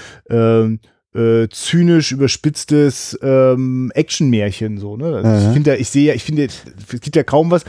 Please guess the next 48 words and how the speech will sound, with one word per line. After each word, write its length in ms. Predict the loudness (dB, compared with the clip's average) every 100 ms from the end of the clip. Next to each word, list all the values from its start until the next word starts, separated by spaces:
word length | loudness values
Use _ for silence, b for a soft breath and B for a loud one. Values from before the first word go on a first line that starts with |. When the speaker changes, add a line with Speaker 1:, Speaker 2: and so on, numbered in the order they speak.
| B B
Speaker 1:
wo 80 | -2
der 80 | 0
Film 220 | 0 2
mir 100 | 2
irgendeine 380 | 4 2 0 2
Realität 480 | 2 0 0 -2 -2
vorgaukelt. 680 | 0 0 2 0 -2 -4 -6
Also 160 | -4
denke 240 | 0 0 0
ich 80 |
auch 80 | 0
über 120 | 0
die 140 | 0 0
gar 160 | 0
nicht 180 | 0 0
nach. 300 | 0 0 -2 B B B B B
Aber 120 | -6 -4
ich 200 | -4 -6
hab 140 | -2
gemerkt, 420 | 0 2 2 0
als 120 | -4 -4
das 180 | -6 -4
sich 120 | -4
so 220 | -2 -2
wieder 200 | 0 0
so 320 | 2 0 0
explodierte 880 | -2 -4 -6 -2 -2 2 2 2 0
vor 140 | 0 0
meinen 240 | 0 0
Augen, 500 | 0 0 2 0 0 B B B B
ich 180 | -10 -2
weiß 220 | 0 2
noch 140 | 0 2
genau, 500 | 2 4 2 0 0
wie 60 | -4
ich 100 | 0
das 260 | -2 -2
in 140 | -2 0
meiner 200 | 2 2
Jugend 560 | 2 0 0 -2 -4 b b b -4
ganz 260 | 0 0 -2
groß 260 | -2 -2
gefeiert 440 | -4 -2 -2 -2 -6
hab. 80 |
Für 100 | -4
mich 140 | -2 2
war 100 | 2
das 320 | 2 0